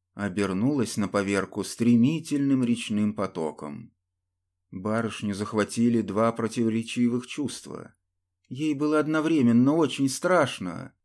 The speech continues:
и очень любопытно. Интуитивно повинуясь этому новому для себя состоянию, Таня решила не пасовать перед трудностями. Полезнее было бы держаться ближе к учителю фехтования.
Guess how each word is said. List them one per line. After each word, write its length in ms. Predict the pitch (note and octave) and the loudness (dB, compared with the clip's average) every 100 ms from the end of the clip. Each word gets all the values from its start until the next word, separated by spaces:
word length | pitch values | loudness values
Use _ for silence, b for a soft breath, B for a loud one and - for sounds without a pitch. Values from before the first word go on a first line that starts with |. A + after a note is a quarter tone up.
| _ _ _ _ _ | _ _ _ _ _
и 160 | C#3 D3+ | -10 -8
очень 600 | D3+ F3+ E3+ E3 D#3+ D3+ | -4 -4 -4 -6 -8 -4
любопытно. 1000 | C#3+ C3 C3 B2+ F#2 E2 - F2 F2 F2+ _ _ _ _ _ _ _ _ _ _ _ | -4 -2 -2 -2 -4 -6 -8 -12 -12 -18 _ _ _ _ _ _ _ _ _ _ _
Интуитивно 800 | - C3+ C3 D3+ D3 - F#3 D#3 | -4 -2 0 2 2 0 0 0
повинуясь 640 | B2+ C#3+ C3+ D3 D#3+ C3 C#3 | 2 4 4 2 0 0 -2
этому 260 | C3 C3 | 0 2
новому 460 | C3 D3+ C#3 A2 G#2 | 4 4 4 4 2
для 180 | G#2+ A2+ | 0 -4
себя 300 | - B2+ B2 | -2 -2 -2
состоянию, 1040 | A#2+ - A#2+ C3+ D3+ A2+ E2 D#2+ - - | -4 -4 -2 -2 -2 -2 -4 -8 -12 -14
Таня 360 | - F3 D#3+ D#3 | -8 -8 -6 -6
решила 400 | D3+ D3+ E3 D#3+ | -4 -4 0 2
не 140 | D#3 | 0
пасовать 560 | D#3 D#3 E3 D3 A2 - | -2 -2 2 4 4 2
перед 260 | A#2 A#2 A#2 | 0 0 0
трудностями. 840 | A2 G#2 G#2+ - A2 G#2 G#2+ G#2+ _ _ _ _ _ _ _ _ | -2 0 -4 -4 -6 -6 -8 -14 _ _ _ _ _ _ _ _
Полезнее 640 | C#3+ C#3+ D#3+ G3 B2 A#2 A2 | -4 -2 0 0 2 4 4
было 220 | A2 A2 | 4 4
бы 140 | A2 | 2
держаться 600 | A#2+ C#3+ C#3 F3 E3+ - | 2 0 0 -2 -2 -4
ближе 460 | E3 F3+ G3 A#2+ A#2 | -4 -2 -2 0 -2
к 80 | A#2 | -4
учителю 480 | E3+ D3 - G#2+ G#2+ | -4 -4 -4 -2 -2
фехтования. 880 | D3 - E3+ G#2+ D#2 D#2 C#2+ - | -4 -2 0 0 -4 -10 -14 -16